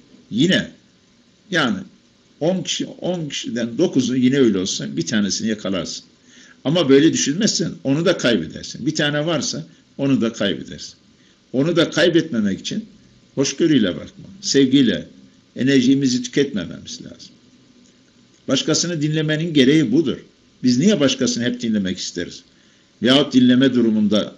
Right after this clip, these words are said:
olursak yararlı. Çünkü bunun için. Yani içinden bir tanesini yakala, yeter sana. Efendim, işte şöyle oldu, böyle oldu. Bütün insanlar kötü, bütün insanlar sevimsiz. Bütün insanlar cahil,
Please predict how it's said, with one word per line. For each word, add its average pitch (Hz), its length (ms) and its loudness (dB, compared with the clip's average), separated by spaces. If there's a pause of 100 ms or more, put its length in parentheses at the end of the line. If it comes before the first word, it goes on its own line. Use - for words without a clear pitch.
olursak 104 500 -2
yararlı. 101 480 -2 (400)
Çünkü - 320 -6
bunun 139 180 0
için. - 300 -4 (360)
Yani 135 200 2
içinden 170 420 -2
bir 214 120 2
tanesini 127 480 0
yakala, 131 440 0 (540)
yeter 127 300 0
sana. - 260 -10 (1120)
Efendim, 175 560 0
işte - 440 -2
şöyle 160 340 -2
oldu, 135 400 -2
böyle 120 220 4
oldu. 92 300 -2
Bütün 139 220 -2
insanlar 123 500 -2
kötü, - 380 -6 (120)
bütün 151 280 0
insanlar 110 560 -2 (160)
sevimsiz. 98 640 0 (320)
Bütün 160 220 2
insanlar 117 640 0
cahil, 90 340 -2